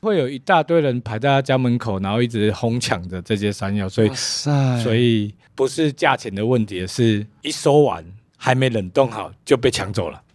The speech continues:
Speaker 1: 对，我其实对山药最感动，是因为它的扎根方式，它必须长长的嘛，
Speaker 2: 是。
Speaker 1: 然后不停地往下扎根，就好像地方人如果要留在地方，那个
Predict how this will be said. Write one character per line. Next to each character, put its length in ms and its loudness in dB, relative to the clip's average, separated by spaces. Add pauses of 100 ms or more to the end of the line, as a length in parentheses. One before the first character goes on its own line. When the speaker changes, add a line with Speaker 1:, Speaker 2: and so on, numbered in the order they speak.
Speaker 1:
对， 140 -18 (460)
我 160 4
其 160 -2
实 200 2 (240)
对 240 4
山 200 0
药 120 2
最 160 2
感 220 -2
动， 160 2
是 140 -2
因 80 2
为 80 4
它 140 2
的 60 2
扎 220 0
根 220 0
方 200 -2
式， 140 -6
它 140 2
必 120 2
须 60 4
长 240 -4
长 240 -6
的 80 -10
嘛， 180 -10 (380)
Speaker 2:
是。 300 -10
Speaker 1:
然 80 0
后 60 2
不 120 -2
停 160 0
地 100 0
往 160 -4
下 220 0
扎 300 -8
根， 180 -10
就 100 -2
好 60 2
像 380 2 (540)
地 160 2
方 260 2
人 200 -2
如 120 -2
果 140 0
要 60 4
留 140 2
在 100 2
地 220 -2
方， 260 -4
那 100 2
个 300 0